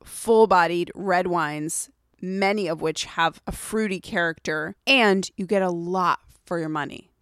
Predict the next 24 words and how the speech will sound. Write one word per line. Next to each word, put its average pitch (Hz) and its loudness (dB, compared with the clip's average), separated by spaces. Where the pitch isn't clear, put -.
That's 190 4
what 180 -2
I'm 160 -8
talking 160 -8
about 147 -6
with - -14
that - -4
region. 156 -8
If 190 -6
you're 190 -4
not 185 0
married 180 -4
to 185 -4
a 156 0
Napa 160 -6
Cabernet 175 -4
Sauvignon, 175 -6
if 196 -8
you're 190 -2
not 180 0
married 170 -2
to 170 -2
something 202 -2
from 170 -2